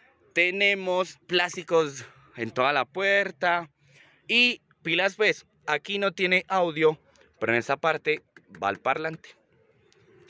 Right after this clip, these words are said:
Vamos a encontrar parte de almacenamiento, además de esta luz que nos va a alumbrar en las noches. Sí, en estos vehículos tipo camioneta es bastante usual que en esta parte tenga esta,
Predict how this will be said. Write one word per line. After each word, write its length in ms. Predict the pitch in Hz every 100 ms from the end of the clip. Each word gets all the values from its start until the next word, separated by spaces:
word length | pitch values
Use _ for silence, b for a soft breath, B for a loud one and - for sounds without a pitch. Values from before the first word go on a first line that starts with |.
| -
Vamos 220 | 160 196
a 40 |
encontrar 420 | 180 175 170 175 156 b b
parte 260 | 170 175 180
de 40 |
almacenamiento, 800 | 175 156 139 139 151 208 165 190
además 400 | 190 190 196 196
de 140 | 180 190
esta 380 | 175 170 - 190
luz 480 | 190 202 185 185 - B B
que 100 | 127
nos 160 | 135 131
va 240 | 139 143 - -
a 80 | -
alumbrar 680 | 165 175 180 170 160 156 147 - - -
en 160 | 131 135
las 160 | 147 156
noches. 500 | 175 165 - - - B B B B - - - -
Sí, 180 | - 143
en 120 | 123
estos 180 | 123 185
vehículos 420 | 180 160 139 120
tipo 280 | - 170 202
camioneta 580 | 202 196 196 196 - 175 -
es 160 | 160
bastante 460 | 175 185 185 175 185
usual 360 | 165 175 160
que 280 | - 143 139
en 180 | - 151
esta 240 | 151 - 165
parte 400 | 175 151 - 156
tenga 480 | - 127 123 143 -
esta, 520 | 147 135 151 139 131